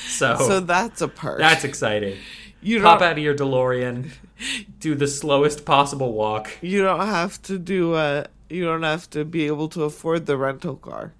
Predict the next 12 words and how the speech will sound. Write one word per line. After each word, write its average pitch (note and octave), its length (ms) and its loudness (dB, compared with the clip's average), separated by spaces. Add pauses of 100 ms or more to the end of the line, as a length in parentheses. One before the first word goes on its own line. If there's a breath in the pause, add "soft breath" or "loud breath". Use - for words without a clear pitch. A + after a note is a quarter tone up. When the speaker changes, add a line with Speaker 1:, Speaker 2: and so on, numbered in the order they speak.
(1000)
Speaker 2:
That's E3 280 -2
Speaker 1:
Yeah, D3+ 140 2
Speaker 2:
the E3 100 6
one, E3+ 280 2
Speaker 1:
that C#3+ 160 -2
doesn't E3+ 240 -2
Speaker 2:
the E3+ 80 2
Speaker 1:
matter. - 100 4
Speaker 2:
one D#3+ 240 0
thing C3 320 -6
that's - 340 -10
cheaper - 600 -8